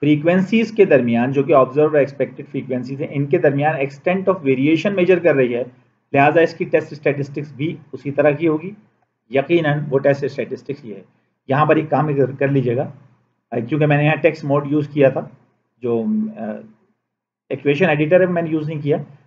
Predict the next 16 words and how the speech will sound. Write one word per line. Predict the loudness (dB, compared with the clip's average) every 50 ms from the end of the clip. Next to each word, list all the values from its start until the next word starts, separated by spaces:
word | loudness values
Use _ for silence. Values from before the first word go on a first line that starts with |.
| _ _ _ _ _ _ _
तो | 4
आप | 4 6 4
इस | 2 2 2
sigma | -2 -2 2 2 4
को | 4 4
ना | 4 2
थोड़ा | 0 2 2 2
बढ़ा | 2 2 4 4 4 4
के | 4 2 -2
बना | -2 -2 -4 -6
लें। | -6 -8
यहाँ | -10 -8 -8 -10 -10
sigma | -10 -10 -10 -8 -6 -6
यहाँ | -4 -2 -4
शुरू | -4 -4 -6 -6 -2
करके | -2 -2 0 0 -2 -4